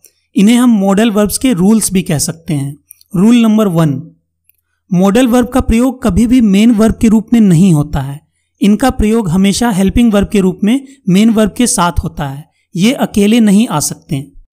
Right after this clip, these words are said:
जैसे is, am, are जैसे वर्ब्स हेल्पिंग वर्ब्स के रूप में भी आ सकते हैं और मेन वर्ब्स के रूप में भी। जैसे he is going to hospital, वह अस्पताल जा रहा है। यहाँ going मेन वर्ब है और is हेल्पिंग वर्ब। लेकिन he is ill,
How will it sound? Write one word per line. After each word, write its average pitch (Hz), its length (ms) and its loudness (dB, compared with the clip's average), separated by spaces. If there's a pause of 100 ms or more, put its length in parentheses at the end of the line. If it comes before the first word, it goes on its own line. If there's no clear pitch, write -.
(160)
जैसे 190 320 -2
is, 247 240 0
am, 240 160 0
are 240 140 -2
जैसे 233 260 -2
वर्ब्स 196 400 -4 (200)
हेल्पिंग 185 340 0
वर्ब्स 233 220 -2
के 247 100 -4
रूप 240 180 -2
में 233 120 0
भी 233 100 -2
आ 226 160 -4
सकते - 340 -6
हैं 247 200 -2 (240)
और 202 160 -2
मेन 220 240 2
वर्ब्स 190 280 -2
के 196 120 -4
रूप 160 200 -2
में 151 120 -2
भी। 147 220 -6
जैसे 175 340 -4 (360)
he 233 120 0 (100)
is 208 140 -4
going 214 320 0
to 214 80 0
hospital, 160 500 -4 (400)
वह 214 160 0
अस्पताल 214 600 -2
जा 175 180 -2
रहा 143 220 -4
है। 139 160 -10 (340)
यहाँ 202 300 0
going 214 300 2
मेन 214 180 2
वर्ब 220 280 0
है 262 120 -2 (240)
और 196 240 -4
is 262 280 -2
हेल्पिंग 185 400 -4
वर्ब। 143 280 -12 (300)
लेकिन 196 340 0
he 190 220 -2 (120)
is 226 180 -4 (100)
ill, 170 180 -2